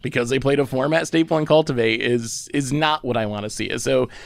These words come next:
if we wanna print more Ashioks and more opposition agents, I would really like them to say non-land, uh, rather than just hit on any card.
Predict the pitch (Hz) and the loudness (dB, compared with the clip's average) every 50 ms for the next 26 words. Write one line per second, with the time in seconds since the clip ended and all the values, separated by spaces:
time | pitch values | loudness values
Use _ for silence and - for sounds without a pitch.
0 | - - - 165 170 180 180 202 233 262 254 247 214 - 165 170 156 139 135 139 | -4 2 4 6 8 8 8 8 6 6 6 4 4 4 4 2 2 4 2 2
1 | 143 - 147 143 143 147 147 147 147 - - 143 127 120 117 120 120 120 117 117 | 0 0 -2 0 0 2 2 0 -2 -4 -4 -2 0 0 0 0 0 0 0 -2
2 | 113 107 120 127 120 120 120 120 120 - 135 139 139 139 135 139 139 139 131 123 | -2 -2 -2 -2 -2 0 0 0 0 0 0 0 0 -2 -2 -2 -2 -2 -4 -4
3 | - - - - - - - - 143 143 147 143 143 147 151 156 160 165 165 165 | -8 -16 -20 -20 -20 -10 -2 2 2 4 4 2 2 0 -2 -2 0 0 2 2
4 | 160 151 135 131 127 117 117 110 110 - 120 110 107 107 107 - 117 113 107 107 | 2 2 2 2 2 2 2 0 0 -2 -2 -2 -2 -4 -2 -2 -2 -2 -2 -4
5 | - - 120 117 110 107 98 110 - - - - - - - - - - - - | -2 -2 -2 -2 -2 -4 -4 -6 -8 -8 -10 -12 -10 -12 -12 -12 -12 -12 -12 -12
6 | - - - 117 117 113 - - 120 117 110 110 104 104 107 107 - 104 - - | -8 -4 -2 -2 -2 -2 -2 -2 -2 -2 -2 -2 -4 -6 -6 -8 -8 -8 -6 -6
7 | - - - - - - - - - - - - 50 50 - - - - - - | -6 -6 -6 -8 -10 -10 -10 -10 -6 -6 -4 -4 -4 -6 -8 -10 -10 -10 -12 -12